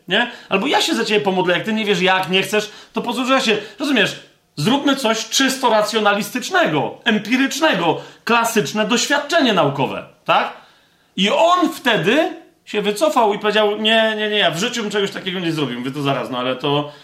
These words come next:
ty mi mówisz, że jak się ludzie modlą, to są nienormalni, no ale skąd ty wiesz, jak, czy jak ty nie wejdziesz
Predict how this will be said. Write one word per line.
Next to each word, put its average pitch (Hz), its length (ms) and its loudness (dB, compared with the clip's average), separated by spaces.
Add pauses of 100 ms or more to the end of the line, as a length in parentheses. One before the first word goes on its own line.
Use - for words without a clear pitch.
(260)
ty 180 100 -6
mi 170 120 0
mówisz, 202 340 0
że 165 400 0
jak 156 140 -2
się 170 80 -6
ludzie 165 180 -2
modlą, 190 380 0
to 160 120 -8
są 160 120 -2
nienormalni, 160 720 -2
no 165 80 0
ale 175 100 -2
skąd 269 240 -4
ty 190 100 -6
wiesz, 156 540 -2 (500)
jak, 147 300 -6
czy 180 120 -2
jak 165 160 -2
ty 254 320 0
nie 170 140 2
wejdziesz 185 520 2